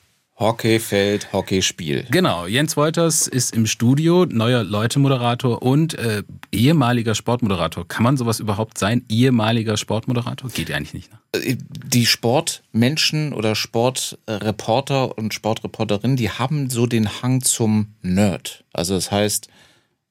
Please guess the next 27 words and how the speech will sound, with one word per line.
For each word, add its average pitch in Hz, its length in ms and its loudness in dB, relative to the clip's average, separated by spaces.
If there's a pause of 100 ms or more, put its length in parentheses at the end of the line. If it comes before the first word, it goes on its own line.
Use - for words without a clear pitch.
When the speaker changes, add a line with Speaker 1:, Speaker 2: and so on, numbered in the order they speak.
Speaker 1:
wenn 92 120 0
die 95 100 -2
Zeitung 113 640 2
noch 104 180 0
auf - 160 0
dem 104 80 -6
Tisch - 240 -2
liegt 120 220 -2
oder 95 120 2
man 92 140 2
es 90 140 -2
online 107 320 2
schaut, 104 340 0
Sportteil 95 600 -2
zuerst 110 420 -2
und 104 140 -2
dann 98 80 2
mal 98 100 2
gucken, 104 300 -4
was 92 120 0
sonst, 104 360 0
äh, 110 340 2
noch 107 220 -2
in 110 60 2
der 110 100 2
Welt 107 180 0
passiert. 117 400 -2